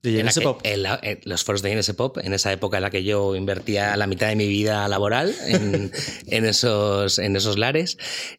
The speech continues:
Speaker 2: Eh, y sí, pues leyendo, pues, en algún comentario, eh, leí algo de, ni siquiera de RuPaul, vi algo como de travestismo y tal, y dije, "Ay, voy a ver qué es".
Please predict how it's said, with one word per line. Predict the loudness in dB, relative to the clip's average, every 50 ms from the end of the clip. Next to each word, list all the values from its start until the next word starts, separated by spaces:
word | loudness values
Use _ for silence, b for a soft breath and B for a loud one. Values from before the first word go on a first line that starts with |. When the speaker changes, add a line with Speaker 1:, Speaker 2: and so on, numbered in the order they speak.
| _
Speaker 2:
Eh, | 0 2 4 4 4 4 4 2
y | 2 2 4 4
sí, | 4 4 4 4
pues | 2 2 2 2 2
leyendo, | 2 0 2 2 0 2 2 2 2 2 4 4 2 2 2
pues, | 2 0 0 2
en | 2 0
algún | 0 0 0
comentario, | 0 0 0 2 2 2 2 2 2 2 2 2 0 -2 -6 -8
eh, | -6 -4 -2 0 0 0 0 0 0 0
leí | 0 0 2 2 2 2
algo | 0 0 0 0 0
de, | 0 0 0 2 2 2 2 2 2 0 -2 -2 B B B B
ni | -2 0
siquiera | 0 2 4 4 4
de | 4
RuPaul, | 4 2 2 4 2 2 2
vi | 2 2 0
algo | 2 2 0 0
como | 2 2
de | 2 2
travestismo | 2 2 2 0 0 0 0 0 2 2
y |
tal, | 2 2 2 2
y |
dije, | 0 2 2 0
"Ay, | 2
voy | 2 2
a | 2
ver | 0 0 -2
qué | -2 -2 0
es". | 0 -2 0 -2 -2 -4 -4 -6 -10 -14 -20